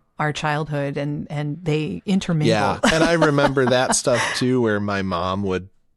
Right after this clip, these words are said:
Speaker 2: sing a jingle or something. And, like, part of me would,
Speaker 1: Yep.
Speaker 2: you know, I guess partly that helped me to understand things from an era I don't know. And people be like, "You won't remember this." I'm like,
Speaker 1: Mm-hmm.
Speaker 2: "Actually, I do."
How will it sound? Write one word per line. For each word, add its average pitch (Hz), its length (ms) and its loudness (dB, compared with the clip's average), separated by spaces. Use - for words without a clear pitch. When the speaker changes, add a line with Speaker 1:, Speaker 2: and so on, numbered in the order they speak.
Speaker 2:
sing 98 360 -4
a 92 60 -4
jingle 95 520 -2
or 95 80 -2
something. 98 560 -6
And, 135 140 -2
like, 127 180 0
part 196 240 0
of 170 80 2
me 147 220 4
would, 120 180 4
Speaker 1:
Yep. - 200 -4
Speaker 2:
you 127 120 0
know, 107 220 0
I 107 100 -4
guess 113 220 0
partly 104 380 -2
that 98 180 -2
helped 101 260 -6
me 98 240 -2
to 98 140 -6
understand 95 800 -6
things 123 440 -2
from 113 160 -2
an 104 80 -2
era 101 240 0
I 95 160 -2
don't 95 260 -2
know. 92 440 -2
And 110 120 -6
people 107 220 -4
be 104 140 -2
like, 95 160 -2
"You 131 100 0
won't 104 140 -4
remember 92 240 -6
this." 90 140 -6
I'm 101 60 -8
like, 107 120 -6
Speaker 1:
Mm-hmm. 113 100 -6
Speaker 2:
"Actually, 104 280 -2
I 92 60 -6
do." - 340 -8